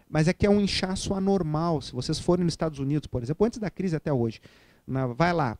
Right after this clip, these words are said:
o, o, os, os, os matemáticos mais brilhantes, os, os engen-, parte dos engenheiros, parte dos economistas, parte dos advogados, ao invés dele irem pra esse, pro setor produtivo depois de formados,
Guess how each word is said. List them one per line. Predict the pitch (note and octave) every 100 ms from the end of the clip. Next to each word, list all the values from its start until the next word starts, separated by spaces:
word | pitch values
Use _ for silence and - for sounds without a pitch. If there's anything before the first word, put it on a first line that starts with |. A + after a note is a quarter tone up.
| _
o, | - - D#3
o, | C#3 -
os, | C#3
os, | D#3+ B2+ -
os | C#3 B2+
matemáticos | F#3+ - F#3 G#3 - G3 E3
mais | F3+ D#3+
brilhantes, | D#3 D#3 C#3 A#2+ A2 B2+
os, | C3 A#2+ _ _ -
os | C3+
engen-, | F3 D#3 E3+
parte | - E3+ G3 G3+
dos | F3 D#3
engenheiros, | E3 D#3 C3+ C#3 C#3+ -
parte | - F3 F#3+
dos | F3 D3+
economistas, | - D#3+ D3+ C#3+ C#3 -
parte | F3
dos | -
advogados, | E3+ C#3+ C#3+ B2+ A#2 - - _ -
ao | D#3+
invés | F3+ F#3+ G#3
dele | G3+ F#3
irem | F3 E3+
pra | - D#3
esse, | -
pro | - -
setor | E3+ - -
produtivo | - A3 E3+ - - G3+ F#3 D3+
depois | C#3+ D3+ C#3
de |
formados, | - D3+ D3+ F3+